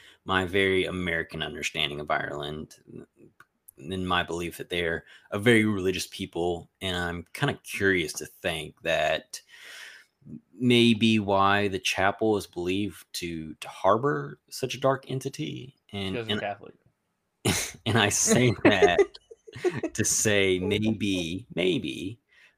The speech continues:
Speaker 1: one of the inmates who died here or one of those who were executed felt betrayed by God and accepted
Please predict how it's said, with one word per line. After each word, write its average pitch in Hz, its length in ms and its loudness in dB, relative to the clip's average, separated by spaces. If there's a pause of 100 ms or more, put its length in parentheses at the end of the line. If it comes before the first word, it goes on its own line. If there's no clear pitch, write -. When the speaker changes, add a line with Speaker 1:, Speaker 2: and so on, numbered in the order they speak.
Speaker 1:
one 117 180 2
of 110 60 2
the 101 100 0
inmates 82 420 -4
who 90 160 -12
died 92 520 0
here 73 540 -8 (440)
or 98 140 0
one 92 180 -2
of 87 80 -6
those 85 300 -6
who - 140 -14
were - 220 -8
executed 82 920 -6 (360)
felt - 380 -4
betrayed 135 680 -2
by 92 500 -4
God 69 560 -6 (340)
and 87 120 -6
accepted - 800 -4